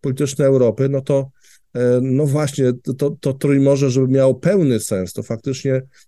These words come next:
e, to, to ta obecność Ukrainy byłaby, e, wręcz pożądana. Tyle tylko, że, e, to musiała być Ukraina, która jest, e, po pierwsze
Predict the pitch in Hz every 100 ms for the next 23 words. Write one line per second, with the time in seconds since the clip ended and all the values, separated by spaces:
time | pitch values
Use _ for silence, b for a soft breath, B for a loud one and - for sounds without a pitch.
0 | - 117 117 117 117 131 127 131 123 127
1 | 120 131 139 131 131 131 131 135 131 127
2 | 127 127 127 123 117 113 127 131 131 123
3 | 131 139 131 104 85 110 113 - 127 117
4 | 123 B B B B - 127 123 120 135
5 | 139 139 151 143 139 143 131 139 139 117
6 | - 123 117 123 131 117 - - 113 110
7 | 127 113 139 131 - 123 110